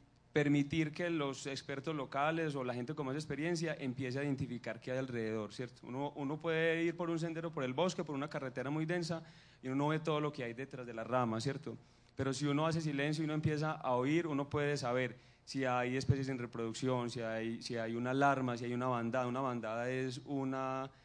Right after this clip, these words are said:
un grupo de especies, una bandada mixta de especies, eh, de diferentes familias o géneros, lo cual es muy productivo, ¿cierto? Uno no tiene que estar buscando especie por especie, sino que uno va detrás de una bandada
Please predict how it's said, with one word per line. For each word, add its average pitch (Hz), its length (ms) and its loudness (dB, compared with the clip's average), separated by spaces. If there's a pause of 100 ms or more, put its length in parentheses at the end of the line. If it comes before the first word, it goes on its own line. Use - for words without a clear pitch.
(200)
un 143 160 0
grupo 160 380 2
de 139 80 -2
especies, 135 720 0 (160)
una 139 160 0
bandada 131 300 -2
mixta 135 400 -4 (260)
de 120 80 -8
especies, 147 680 -2
eh, 120 460 -4
de 127 100 -4
diferentes 127 480 -4
familias 160 440 0
o 160 100 4
géneros, 156 440 4 (560)
lo 135 240 0
cual 135 340 2
es 139 100 0
muy 151 220 2
productivo, 127 760 -2 (100)
¿cierto? 127 280 -8
Uno 120 100 -2
no 127 140 -2
tiene 135 220 -4
que 143 80 -8
estar 127 180 -6
buscando 131 340 -10
especie 139 320 -2
por 151 160 0
especie, 151 320 2
sino 123 220 -2
que - 80 -6
uno 127 160 0
va 135 120 2
detrás 131 200 -4
de 131 60 -4
una 131 140 -4
bandada 143 520 -2